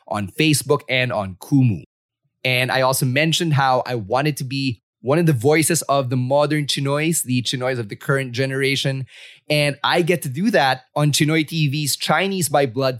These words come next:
Filipino by Heart Season two, which airs Sundays on C N N Philippines at eight P M. But if you want to catch the on-demand version, it's on Facebook or on YouTube every Wednesday at eight P M.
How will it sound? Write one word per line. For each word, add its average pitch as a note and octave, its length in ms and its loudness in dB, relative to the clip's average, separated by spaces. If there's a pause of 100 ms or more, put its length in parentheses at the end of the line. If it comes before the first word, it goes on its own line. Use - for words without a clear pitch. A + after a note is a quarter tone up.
Filipino C#3 400 -2
by B2 160 2
Heart A#2 300 -2
Season G#2+ 360 -2
two, C#3+ 420 2
which D3+ 200 0
airs D3 300 2
Sundays E3+ 560 2
on C3 180 -4
C D3 220 0
N B2+ 80 0
N B2 140 0
Philippines B2 600 -2
at B2 220 0
eight B2 240 -2
P C3 240 0
M. C#3 220 2 (340)
But C#3 100 0
if A#2 80 0
you C3 80 -2
want B2 140 0
to A#2+ 60 -2
catch A#2 400 -2
the A#2+ 280 -2
on-demand B2+ 640 0
version, C3 560 2 (300)
it's - 120 -4
on A2 160 0
Facebook E3 480 0
or C3 120 6
on A#2 160 -2
YouTube C3 500 0
every G3 300 0
Wednesday D#3 680 2
at A2+ 300 -2
eight A#2 340 -6
P A2 320 -6
M. G#2+ 360 -4